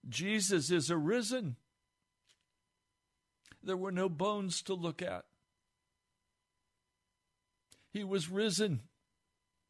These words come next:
It is this resurrected Lord that we serve, and it's this resurrected Lord who said, "I will send you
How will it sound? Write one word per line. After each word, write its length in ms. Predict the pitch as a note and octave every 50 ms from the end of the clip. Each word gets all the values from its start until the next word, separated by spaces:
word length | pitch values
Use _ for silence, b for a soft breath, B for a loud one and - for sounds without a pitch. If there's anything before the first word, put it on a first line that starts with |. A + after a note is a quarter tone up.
| _ _ _ _ _ _ _ _ _ _ _ _ _ _ _ _ _
It 140 | F#3+ D#3 C#3
is 160 | C#3 A#2 -
this 260 | E3+ E3+ D3+ - -
resurrected 840 | C#3 B2+ D#3 E3+ C#3+ - D#3 D3+ C#3+ E3 E3+ - - E3 D#3 C3 A#2
Lord 320 | D3 E3 E3 E3 E3 D3+
that 100 | E3+ E3+
we 160 | F3 F3 D3+ D3
serve, 600 | C#3+ - - F3+ F3+ F3 F3 E3+ D#3 C3 - - B B B B B B B
and 160 | B B3+ F3
it's 200 | F3 E3+ C#3+ -
this 240 | E3+ F3 E3+ - -
resurrected 760 | E3 E3 F3 E3+ D3+ E3+ F3 E3 E3+ E3 - - F3+ E3+ D3
Lord 300 | C#3 D#3 E3+ E3+ E3 C#3+
who 140 | B2+ E3 D#3
said, 280 | - - G3 F#3+ E3+
"I 140 | E3+ E3 E3
will 180 | D#3+ D3 D3+ C#3+
send 480 | - - - G3 F#3+ F3+ E3 D#3+ D3
you 320 | C#3+ D#3 D3 C#3 C3+ A2+